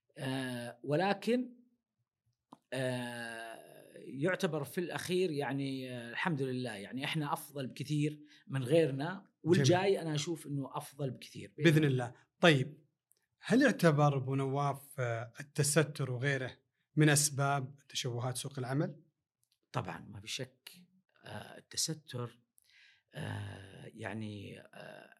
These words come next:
Speaker 1: هذا أكبر، آه، يعني، موضوع مؤثر على السوق السعودي. تمام؟ ولكن، آه، من تقريبًا ثلاث سنوات أو أربع سنوات، بعد التعديلات اللي صارت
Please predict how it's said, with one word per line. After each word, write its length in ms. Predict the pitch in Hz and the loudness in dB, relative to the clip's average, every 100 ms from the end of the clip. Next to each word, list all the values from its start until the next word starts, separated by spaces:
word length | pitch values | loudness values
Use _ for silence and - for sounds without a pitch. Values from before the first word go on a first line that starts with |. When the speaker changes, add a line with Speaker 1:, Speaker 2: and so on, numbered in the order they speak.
| - | -16
Speaker 1:
هذا 640 | - 139 117 127 127 127 - _ _ _ _ _ | -6 -6 -4 -6 -8 -10 -14 _ _ _ _ _
أكبر، 640 | 185 - 135 127 135 127 - - | -2 -2 -6 -4 -4 -6 -12 -16
آه، 600 | 120 117 113 110 98 - | -14 -14 -16 -18 -20 -16
يعني، 260 | 127 117 135 | -6 -2 -2
موضوع 640 | 131 123 151 180 180 - _ _ _ _ _ _ _ _ _ _ _ - | -2 0 2 2 0 -8 _ _ _ _ _ _ _ _ _ _ _ -2
مؤثر 500 | 143 165 - - 123 | 0 2 0 -2 -4
على 80 | 127 | 0
السوق 300 | - 123 - | 0 0 -8
السعودي. 460 | - 90 92 - _ _ _ _ _ _ _ _ _ _ | -12 -12 -16 -20 _ _ _ _ _ _ _ _ _ _
تمام؟ 360 | 110 110 127 - | -8 -6 -6 -8
ولكن، 600 | 117 151 185 - 147 - - _ _ _ _ _ | -2 2 2 0 -4 -4 -14 _ _ _ _ _
آه، 180 | 113 117 | -8 -8
من 480 | 113 127 131 127 131 | -4 -4 -4 -6 -14
تقريبًا 500 | - - 160 147 123 - - | -18 -6 -4 -2 -4 -6 -8
ثلاث 240 | 123 120 | -6 -4
سنوات 520 | - 113 110 127 127 | -4 -4 -8 -6 -8
أو 180 | 104 107 | -8 -12
أربع 160 | 104 101 | -10 -6
سنوات، 400 | - 120 120 117 | -4 -4 -6 -2
بعد 220 | 175 170 | 0 0
التعديلات 600 | 160 - 104 113 123 123 | -4 -4 -8 -8 -6 -8
اللي 100 | 113 | -6
صارت 500 | 101 135 127 123 123 | -4 -4 -4 -6 -10